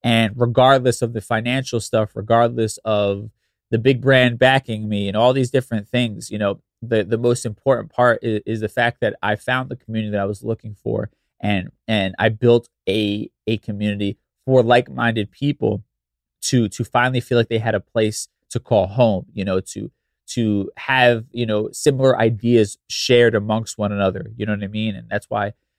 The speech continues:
even the, the, you know, Ask a Gringo segment is so important to me because I want, you know, you to feel empowered and to feel like you have a voice, or it's why I check my D Ms and I try and respond, or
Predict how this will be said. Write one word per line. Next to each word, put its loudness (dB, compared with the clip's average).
even -2
the, 0
the, -4
you -4
know, 0
Ask 2
a -6
Gringo 4
segment 0
is -4
so 0
important -4
to -8
me -2
because 0
I 2
want, 0
you -4
know, 0
you 2
to 2
feel -2
empowered 0
and -12
to -14
feel 0
like 4
you 2
have 0
a -4
voice, 4
or -10
it's -12
why 2
I 2
check -6
my 2
D -2
Ms 2
and -2
I 2
try 2
and 2
respond, 4
or 2